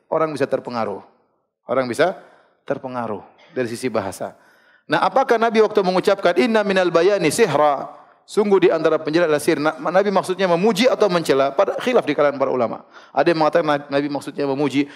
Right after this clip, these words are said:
ada yang mengatakan Nabi maksudnya mencela, sehingga Nabi namakan dengan apa? Sihir. Wallahu a'lam bishawab. Eh, Al-Hafidz Ibnu Hajar dalam Fathul Bari menyebutkan bahwasanya al-bayan, penjelasan itu nikmat dari Allah.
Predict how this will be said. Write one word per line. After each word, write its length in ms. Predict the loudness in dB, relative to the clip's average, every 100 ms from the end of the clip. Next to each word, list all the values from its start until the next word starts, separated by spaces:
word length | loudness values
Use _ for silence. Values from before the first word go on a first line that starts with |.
| -8
ada 120 | -2
yang 120 | 0 0
mengatakan 240 | 0 0
Nabi 180 | 0 -2 -6
maksudnya 360 | -10 -10 -6 -6
mencela, 420 | -6 -2 2 2 -2 -8 -20
sehingga 260 | _ -6 -2
Nabi 220 | -2 -2
namakan 340 | -2 -2 -2 -2
dengan 200 | -2 0 0
apa? 80 | -2 -6 _ _ _
Sihir. 480 | -2 2 4 2 -2 -14 _
Wallahu 260 | 0 2 4 2
a'lam 100 | 2
bishawab. 460 | 0 4 4 4 0 -10 -18 -20 _ _ 2
Eh, 720 | 4 4 2 2 2 0 2
Al-Hafidz 480 | 2 2 0 0 2
Ibnu 80 |
Hajar 240 | 0 2 2
dalam 120 | 2
Fathul 240 | 2 2
Bari 360 | 2 2 2 0
menyebutkan 480 | -2 0 -2 0 0 0
bahwasanya 640 | -2 -2 -2 0 -2 -2 -10 _ _ _ _ _ _ _
al-bayan, 680 | 0 2 2 2 2 0 -2
penjelasan 560 | -4 2 2 2 0 -2
itu 160 | 0
nikmat 320 | 2 2 0 2
dari 160 | 2
Allah. 360 | 2 2 -2